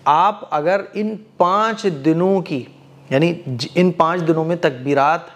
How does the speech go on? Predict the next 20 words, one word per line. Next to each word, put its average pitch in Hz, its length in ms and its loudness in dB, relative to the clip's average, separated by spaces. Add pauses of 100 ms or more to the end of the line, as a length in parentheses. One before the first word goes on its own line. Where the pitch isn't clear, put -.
(120)
हर 170 140 0
फ़र्ज़ 170 260 -2
नमाज 151 320 -4
के 147 100 -4
बाद 143 300 0
पढ़ना 139 200 0
वाजिब 131 420 -2
है, 190 300 -2 (520)
तो 202 340 6
ये 175 120 4
टोटल 196 400 0
नमाज़ें 190 340 -2
तेईस 202 380 0
होती 120 280 -6
हैं। 117 280 -18 (640)
देखो, 156 520 2
बुध, 151 420 2 (240)
जुमेरात, 131 640 2 (220)
जुमा, 131 500 -2 (100)
सनीचर, 120 540 -4